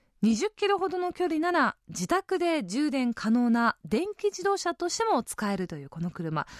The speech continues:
遠出する際は、普通のハイブリッド車で走れます。プラグインハイブリッド、プリウス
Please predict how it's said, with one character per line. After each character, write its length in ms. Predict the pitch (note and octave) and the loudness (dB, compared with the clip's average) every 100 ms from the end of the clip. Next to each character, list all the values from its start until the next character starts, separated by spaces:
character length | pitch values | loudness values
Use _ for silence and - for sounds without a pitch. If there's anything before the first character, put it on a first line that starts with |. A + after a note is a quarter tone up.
| - - | -20 -2
遠 220 | F4+ F#4+ | 2 2
出 100 | G4+ | 2
す 140 | - F4 | 0 0
る 100 | F#4 | 0
際 240 | - E4+ | 0 0
は、 260 | D4+ D4 B3+ | 2 0 0
普 140 | _ - | _ -8
通 220 | - G4 | -2 -2
の 180 | F#4 D#4 | -2 -8
ハ 240 | - D#4+ | -2 -2
イ 60 | F#4 | 0
ブ 120 | F4+ | 0
リ 100 | F#4+ | 0
ッ 60 | - _ | -2 _
ド 100 | F4+ | -4
車 160 | - F#4+ | 0 2
で 140 | G#4 | 2
走 280 | A3 G#3 F#3+ | 0 -2 -2
れ 80 | F3+ | -2
ま 200 | C#3+ E3 | -2 -4
す。 160 | - - - - _ | -8 -16 -20 -20 _
プ 140 | - A3 | -2 2
ラ 180 | D4+ F4 | 4 2
グ 120 | F4+ | 2
イ 100 | E4+ | 0
ン 100 | D4+ | -2
ハ 220 | - C4 | 0 2
イ 100 | C#4+ | 2
ブ 120 | A3 | 0
リ 120 | G#3 | -4
ッ 20 | - - | -6 -4
ド、 220 | D#3+ - | -4 -4
プ 100 | - | -6
リ 140 | F3 D#3+ | -2 -2
ウ 40 | |
ス 220 | - D#3 | -4 -8